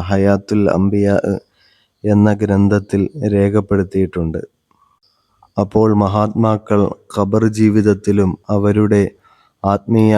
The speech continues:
ഹർഷമാകുന്ന ഇബാദത്തുകളുമായി ബന്ധപ്പെട്ടുകൊണ്ടിരിക്കുന്നു. ആ മഹാന്മാരുടെ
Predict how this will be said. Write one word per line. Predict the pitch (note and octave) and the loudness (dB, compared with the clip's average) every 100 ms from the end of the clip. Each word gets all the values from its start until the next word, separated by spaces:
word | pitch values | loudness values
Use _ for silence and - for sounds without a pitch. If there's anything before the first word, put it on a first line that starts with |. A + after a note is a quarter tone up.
| G2 | 0
ഹർഷമാകുന്ന | G#2+ G2 - G#2+ G#2 G2 G2+ G2 G2 F2+ - _ _ _ - | -4 -6 -4 0 0 0 -2 -4 -2 -4 -6 _ _ _ -6
ഇബാദത്തുകളുമായി | G#2 G#2 G#2 G#2+ G#2 - G#2+ G#2 G2+ G2 G2 F#2+ F2+ - - A2 | -4 0 -2 -2 -4 -4 -2 0 2 2 0 -2 -4 -10 -16 -6
ബന്ധപ്പെട്ടുകൊണ്ടിരിക്കുന്നു. | G#2+ G#2 G#2 - F#2 - F#2+ F#2 F2 F2 F2+ E2+ D#2 _ _ _ _ _ _ _ _ _ _ _ G#2 | -4 -2 -4 -6 -8 -4 -2 -2 -2 -6 -4 -4 -6 _ _ _ _ _ _ _ _ _ _ _ -2
ആ | G#2+ | 0
മഹാന്മാരുടെ | G#2 G2+ G#2 G#2 G#2 G#2 G2+ G2+ G2 | 0 0 0 0 0 0 0 0 -2